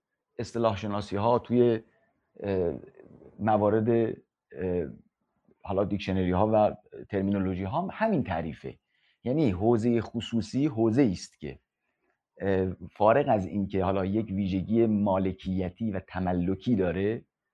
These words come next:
یعنی شما باید، مال شما باید باشه، علاوه بر اون یک ساحت معنوی و روانی هم داره. اون ساحت روانیش اینه که میگه نباید، اه، قابل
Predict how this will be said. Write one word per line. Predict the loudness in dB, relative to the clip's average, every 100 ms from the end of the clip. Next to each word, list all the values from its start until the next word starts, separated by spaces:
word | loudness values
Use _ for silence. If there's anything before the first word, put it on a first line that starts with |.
| _
یعنی | -6 -6
شما | 0 2
باید، | 4 4
مال | 8 8 8
شما | 4 4 4
باید | 4 0 -4
باشه، | -10 -8 -6 -6 -10 _ _ _ _ _ -6
علاوه | 2 4 6 6
بر | 8 8
اون | 4 0 0 -2 -4
یک | -6 -6 -12
ساحت | -6 -2 -2 -4 -4
معنوی | -2 0 0 2 4 4 4 0
و | 0 0
روانی | 2 4 4 4 2
هم | 0 -2 0
داره. | 0 -2 -8 -14 _ _ _
اون | -4
ساحت | -2 2 2 2
روانیش | 2 4 6 4 2 -4 -2
اینه | -2 -2
که | -6
میگه | -4 -4
نباید، | -2 2 4 4 4 4 2 -4 _ _ _ _ _ _ _ _ -4
اه، | 2 4 2 -2 _ _ -20 -20 -18 4
قابل | 6 8 8 8 8 6